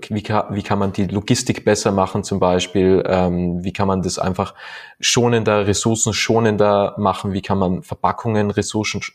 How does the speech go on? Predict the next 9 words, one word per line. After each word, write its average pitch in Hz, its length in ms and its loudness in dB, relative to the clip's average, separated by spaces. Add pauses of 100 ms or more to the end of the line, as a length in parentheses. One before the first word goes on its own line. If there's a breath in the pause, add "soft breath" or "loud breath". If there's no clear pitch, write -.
äh, 101 80 -4
ressourcenschonender 101 1300 0
machen, 95 300 -2
wie 92 120 -4
kann 101 140 -2
man 95 120 0
generell, 98 420 2 (440 loud breath)
ja, 95 320 2
einen, 92 360 0